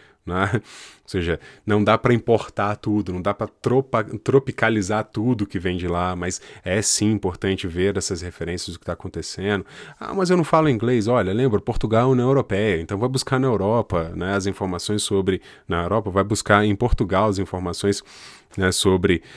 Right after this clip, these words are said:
sobre o que acontece lá no, no regulamento europeu. Então,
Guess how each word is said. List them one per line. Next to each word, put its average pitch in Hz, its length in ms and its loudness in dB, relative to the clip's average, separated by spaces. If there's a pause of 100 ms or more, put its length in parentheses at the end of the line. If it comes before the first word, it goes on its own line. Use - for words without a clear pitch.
(140)
sobre 92 360 -2
o 85 40 -2
que - 140 -2
acontece 95 580 -2
lá 92 300 -2
no, 87 220 -4
no 85 440 -6
regulamento 90 520 -4
europeu. 95 640 0
Então, 110 240 -2